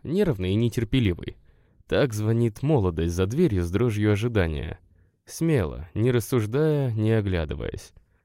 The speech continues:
В перчатках, у которых милые пятна на большом и указательном пальцах,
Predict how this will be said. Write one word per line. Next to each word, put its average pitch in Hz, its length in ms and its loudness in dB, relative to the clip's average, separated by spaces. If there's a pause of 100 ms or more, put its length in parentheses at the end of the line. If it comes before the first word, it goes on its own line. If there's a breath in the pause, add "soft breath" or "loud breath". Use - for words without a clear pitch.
В - 80 -20
перчатках, 151 640 0
у 85 80 2
которых 113 480 0
милые 104 380 2
пятна 135 400 -2
на 92 120 2
большом 90 520 2
и - 20 4
указательном 101 720 2
пальцах, 80 600 -2